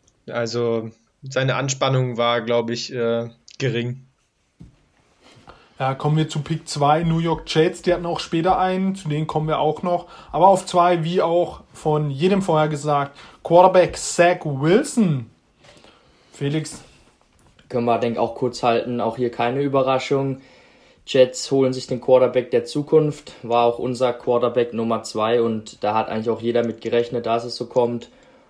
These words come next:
Speaker 3: Und
Speaker 2: Einfach ein geiler Typ.
Speaker 3: ja, und die Jets sind auch diesen Weg dann, haben diesen Weg auch eingeschlagen und ihn dann geholt. Also soweit verlief eigentlich der Abend noch relativ
Speaker 2: <laughs>
Speaker 3: ruhig nach den ersten zwei
Speaker 2: So,
Speaker 3: Picks.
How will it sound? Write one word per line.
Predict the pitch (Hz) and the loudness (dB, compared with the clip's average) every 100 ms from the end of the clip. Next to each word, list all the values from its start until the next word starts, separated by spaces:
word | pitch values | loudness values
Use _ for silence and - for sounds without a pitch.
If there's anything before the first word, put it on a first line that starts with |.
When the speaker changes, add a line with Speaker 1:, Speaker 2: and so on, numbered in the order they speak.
| _ | _
Speaker 3:
Und | - 110 110 107 - - - - | -8 -4 -2 -4 -8 -16 -20 -12
Speaker 2:
Einfach | 143 139 | -8 -6
ein | 139 | -4
geiler | 135 131 131 | -2 -4 -6
Typ. | 131 139 - - | -10 -16 -16 -12
Speaker 3:
ja, | 101 101 | -4 -2
und | 104 110 113 | -2 -4 -6
die | |
Jets | 107 110 104 - - - | -6 -4 -6 -8 -12 -6
sind | 117 | -4
auch | 110 | -4
diesen | - 113 110 | -4 -6 -6
Weg | 107 110 - | -4 -4 -2
dann, | 110 104 104 | -4 -4 -4
haben | 113 | -6
diesen | 110 110 | -6 -6
Weg | 104 104 | -4 -2
auch | 101 | -2
eingeschlagen | 117 120 - 120 113 110 | -2 -4 -2 0 0 -2
und | 107 | -4
ihn | 104 107 | -4 -6
dann | 104 101 | -4 -4
geholt. | 98 101 117 120 120 - | -4 -2 2 0 -2 -14
Also | - 104 | -10 -6
soweit | 110 104 104 113 - - _ _ _ - 104 _ | -4 0 0 0 -4 -14 _ _ _ -20 -20 _
verlief | 123 131 139 | 0 2 2
eigentlich | - 139 147 | 0 0 2
der | 120 | 2
Abend | 117 123 131 127 | 6 4 4 0
noch | 127 135 | 2 4
relativ | 131 131 160 123 117 | 6 6 2 -2 6
Speaker 2:
<laughs> | |
Speaker 3:
ruhig | 131 131 - | 6 6 0
nach | 120 113 - - - | -4 -4 -6 -10 -8
den | 110 | -6
ersten | 107 - | -6 -8
zwei | 107 107 107 | -10 -4 2
Speaker 2:
So, | 185 190 | 4 6
Speaker 3:
Picks. | 156 - | 4 -4